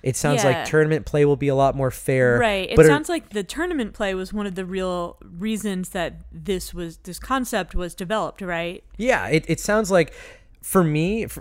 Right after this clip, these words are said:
Speaker 1: I, I did Star Wars Destiny tournaments last year at Gen Con, and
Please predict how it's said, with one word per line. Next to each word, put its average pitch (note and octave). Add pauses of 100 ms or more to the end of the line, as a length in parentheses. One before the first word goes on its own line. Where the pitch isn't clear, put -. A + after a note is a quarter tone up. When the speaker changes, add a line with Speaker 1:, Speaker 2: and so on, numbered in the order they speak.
Speaker 1:
I, C3 (100)
I C3+ (280)
did C#3+
Star C3+
Wars B2
Destiny A#2+
tournaments A#2
last A2
year A#2
at A2
Gen A2+
Con, G#2
and G2+